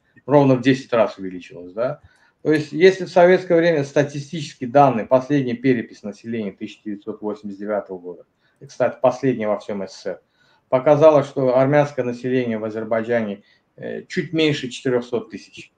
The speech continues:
триста восемьдесят девять, что ли, тысяч, что-то такое, может, ошибаюсь, то сейчас оказывается, что миллион двести тысяч должны вернуться. Да, то есть, и когда спрашиваешь, я спрашивал у некоторых коллег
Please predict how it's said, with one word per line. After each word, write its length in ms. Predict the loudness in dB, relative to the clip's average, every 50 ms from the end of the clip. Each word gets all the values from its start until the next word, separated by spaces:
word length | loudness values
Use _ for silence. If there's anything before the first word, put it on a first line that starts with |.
| _
триста 460 | -2 0 0 0 0 -2 -4 -4 -2 0
восемьдесят 640 | 0 -2 -2 -2 -6 -10 -10 -10 -14 -16 -12 -4
девять, 280 | -4 -2 -2 -2 -6 -10
что 200 | -14 -14 -12 -12
ли, 80 | -12
тысяч, 360 | -14 -16 -20 -20 _ -20 -20
что-то 200 | -18 -18 -18 -14 -12
такое, 280 | -12 -12 -10 -10 -8 -6
может, 240 | -6 -6 -6 -6 -8
ошибаюсь, 420 | -12 -14 _ _ -16 -16 -16 -18 _ _ _ _ _ _ _ -20 -14 _
то 80 | -4 -4
сейчас 300 | -2 4 4 4 6 6
оказывается, 880 | 4 2 4 4 2 4 4 2 0 0 0 0 0 2 0 0 -4 -6
что 480 | -8 -8 -4 -2 0 0 -2 -4 -6 _ _ 2
миллион 520 | 4 4 6 6 6 6 4 4 2 2
двести 340 | 2 0 0 0 -2 -10 -10
тысяч 360 | -6 -6 -6 -6 -8 -12 -6
должны 300 | -2 -2 -2 -2 -4 -6
вернуться. 560 | -6 -6 -6 -6 -8 -10 -12 -14 _ -20 _ _ _ _ _ _ _ _ _ _ _ _ _ _ _ _ _
Да, 240 | -4 -2 0 0 0
то 160 | -2 -4 -6
есть, 180 | -6 -6 -8 -6
и 220 | -2 -2 -2 0
когда 320 | 0 0 0 2 2 2 0
спрашиваешь, 540 | 2 2 4 4 4 4 2 -6 -6 -2
я 120 | -2 -2 -2
спрашивал 500 | 0 2 2 2 2 0 -6 -6 -6 -6
у 40 | -6
некоторых 420 | -8 -8 -10 _ -14 -16 -14 _
коллег 500 | -2 0 0 0 2 0 0 -2 -4 -8